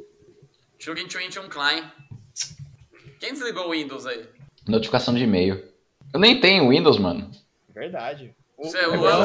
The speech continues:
Speaker 1: usa Linux, né?
Speaker 3: Mano,
Speaker 2: Sim.
Speaker 3: o, o, o Luan é free software total, velho.
Speaker 1: Não, o Luan, ele é Partido Piratas.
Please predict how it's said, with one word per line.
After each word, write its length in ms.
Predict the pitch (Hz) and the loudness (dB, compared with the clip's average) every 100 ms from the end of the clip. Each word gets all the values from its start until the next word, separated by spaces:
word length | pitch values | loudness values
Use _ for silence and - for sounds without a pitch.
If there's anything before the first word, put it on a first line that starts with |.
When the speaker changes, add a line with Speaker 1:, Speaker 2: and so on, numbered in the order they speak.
| - | 4
Speaker 1:
usa 40 | |
Linux, 420 | 156 180 202 151 | 2 -2 -2 -6
né? 260 | 131 156 170 - | -6 -6 -6 0
Speaker 3:
Mano, 200 | 190 151 | 0 2
Speaker 2:
Sim. 340 | 113 107 110 - | 2 2 0 -6
Speaker 3:
o, 240 | 160 156 | -8 0
o, 0 | |
o 20 | 170 | 2
Luan 340 | 170 151 170 | 4 4 4
é 260 | 202 233 220 | 0 -2 -4
free 300 | - 190 240 | -8 -10 -8
software 600 | - 156 220 - 226 202 | -6 -2 -2 -4 -8 -6
total, 500 | 233 143 139 135 160 | -10 -10 -6 -6 -6
velho. 300 | 113 85 80 | -8 -12 -18
Speaker 1:
Não, 300 | 120 123 127 123 | -16 -10 -8 -8
o 80 | 127 | -8
Luan, 220 | 123 127 | -4 -2
ele 140 | 131 | 0
é 160 | 156 160 | 2 2
Partido 480 | 143 175 156 156 156 | 2 0 0 0 -12
Piratas. 720 | 175 139 127 - 123 - - | -6 0 0 -2 -12 -20 -20